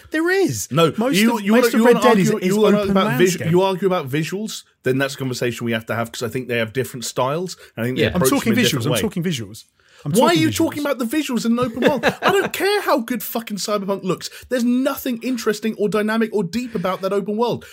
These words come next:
Speaker 2: Not about
Speaker 1: Yes.
Speaker 2: the, eh, not about the N P Cs, not about the way you can interact with
Speaker 3: Yeah.
Speaker 2: them,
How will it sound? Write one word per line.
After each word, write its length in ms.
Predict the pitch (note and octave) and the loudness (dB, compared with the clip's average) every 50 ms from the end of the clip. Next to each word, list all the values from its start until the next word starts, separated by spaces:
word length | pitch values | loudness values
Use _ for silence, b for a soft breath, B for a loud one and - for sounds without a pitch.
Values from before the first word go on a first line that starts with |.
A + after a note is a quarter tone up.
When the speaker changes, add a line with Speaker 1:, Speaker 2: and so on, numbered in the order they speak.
| B B B | B B B
Speaker 2:
Not 220 | E3 F3+ A3 A#3+ A3+ | 0 2 4 4 4
about 240 | G3+ F#3+ F#3+ E3 C#3+ | 2 0 0 2 2
Speaker 1:
Yes. 160 | D#3+ - - | 2 2 2
Speaker 2:
the, 180 | E3 F#3+ F3+ E3+ | 0 -2 0 2
eh, 20 | |
not 120 | F#3+ A3+ - | 0 0 2
about 200 | F#3+ F3+ F3 D#3 | 2 0 0 0
the 100 | D3 D#3 | 0 -2
N 100 | E3 D#3+ | -2 -2
P 140 | D#3 D#3 C#3+ | -2 -4 -4
Cs, 280 | - G#3+ A#3 A#3+ G#3+ | -2 -4 -4 -4 -2
not 100 | F3 C3+ A2+ | -4 -4 -2
about 180 | A#2 A#2 A2+ A2 | -2 -2 -2 0
the 60 | A2+ | 0
way 120 | A2+ A#2 | 0 0
you 120 | A#2 A2+ A2 | 0 0 -2
can 140 | - A#2 | -2 -2
interact 400 | A2+ A#2 A2+ - B2 F3 G#3+ - | -2 -2 -2 -2 -4 -4 -4 -4
with 100 | F#3 C#3+ | -4 -2
Speaker 3:
Yeah. 80 | G2+ G2+ | 0 0
Speaker 2:
them, 140 | G2 F#2 | 0 0